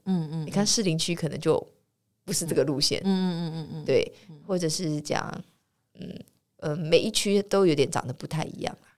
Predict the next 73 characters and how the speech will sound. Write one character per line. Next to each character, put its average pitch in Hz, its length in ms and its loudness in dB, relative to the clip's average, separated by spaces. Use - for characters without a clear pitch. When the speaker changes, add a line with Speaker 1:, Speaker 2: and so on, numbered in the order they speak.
Speaker 1:
我， 190 60 4
Speaker 2:
硬 180 60 4
要 185 160 6
讲 190 160 2
行 185 100 4
政 196 100 6
区。 - 40 0
Speaker 1:
我 196 60 4
朋 - 0 -
友， - 0 -
我 160 80 4
朋 202 80 6
友 196 100 6
是 208 100 2
汐 202 200 2
止 156 120 -4
区 151 180 -4
的 147 100 -2
妈 135 200 -4
妈 131 240 -8
啦。 - 280 -12
Speaker 2:
嗯。 175 320 0
Speaker 1:
汐 - 60 -4
止 240 160 6
区 202 120 4
的 185 80 6
妈-， 170 140 2
汐 196 260 0
止， 151 300 -2
汐 - 200 -2
止 160 120 -2
大 165 160 2
同 143 160 0
区 151 160 -4
的 143 80 0
妈 135 180 -4
妈 131 160 -4
们 127 220 -6
就 143 100 -6
是 139 240 -6
比 123 140 -14
较， - 580 -6
怎 147 120 -6
么 147 80 -4
说， 139 480 -4
就 170 100 -4
是 156 420 0
Speaker 2:
快 185 180 4
乐 180 140 8
成 160 240 2
长。 170 280 2
Speaker 1:
也， 214 80 4
也， 220 220 10
也 214 160 10
还 180 340 8
好， 233 200 6
其 196 160 6
实 208 80 4
还 196 140 4
好， 160 100 8
Speaker 2:
嗯。 - 40 2
Speaker 1:
但 240 120 8
是 247 140 4
就 226 100 2
是 220 120 2
他 214 180 2
们 190 200 6
就 175 120 4
会 185 160 8
很， 151 340 0
很， 143 580 0
呃， 139 280 -2
我， 180 120 2